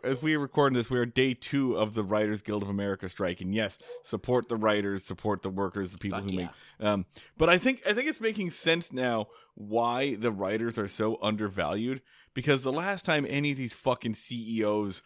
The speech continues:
Speaker 1: watched television instead of just
Speaker 2: Mm-hmm.
Speaker 1: making money off it.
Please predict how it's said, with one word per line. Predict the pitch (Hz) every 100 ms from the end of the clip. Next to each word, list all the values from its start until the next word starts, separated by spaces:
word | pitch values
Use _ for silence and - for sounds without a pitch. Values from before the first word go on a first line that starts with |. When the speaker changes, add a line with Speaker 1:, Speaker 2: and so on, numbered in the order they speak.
| _
Speaker 1:
watched | 95 95 123 151 - - -
television | - 123 110 98 101 92 95 92 - _
instead | 107 107 135 123
of |
just | 117 104
Speaker 2:
Mm-hmm. | 104
Speaker 1:
making | 113 127 104
money | 98 101 98
off | 85 90
it. | 92